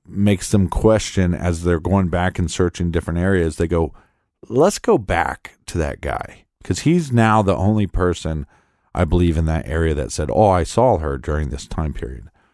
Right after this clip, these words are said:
So then when they go back,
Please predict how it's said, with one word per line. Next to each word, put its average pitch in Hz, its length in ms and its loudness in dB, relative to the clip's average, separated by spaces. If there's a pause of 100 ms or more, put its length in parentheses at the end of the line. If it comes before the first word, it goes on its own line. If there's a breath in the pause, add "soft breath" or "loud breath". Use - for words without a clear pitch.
(680 soft breath)
So - 180 2
then 110 160 4
when 104 260 4
they 95 100 4
go 87 140 4
back, 92 640 0